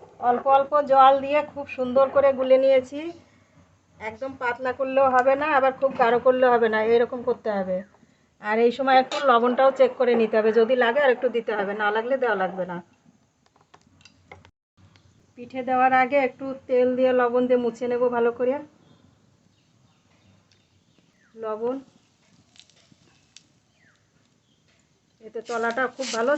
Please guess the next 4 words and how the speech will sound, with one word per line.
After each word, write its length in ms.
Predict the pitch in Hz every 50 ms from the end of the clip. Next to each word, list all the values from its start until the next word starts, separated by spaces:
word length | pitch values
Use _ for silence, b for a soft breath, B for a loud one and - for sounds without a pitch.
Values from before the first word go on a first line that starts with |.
| 294
ছেড়ে 200 | - 247 226 240 233 240
যাবে। 200 | 214 190 190 190 185 - - - - - - - - - - - - - - - - - - - - - - - - - - - - - - - - - - - - - - - - - - - - - - -
কড়াইতে 380 | - 254 247 254 262 254 254 294 285 277 277
উষ্ণ 220 | 254 - - 277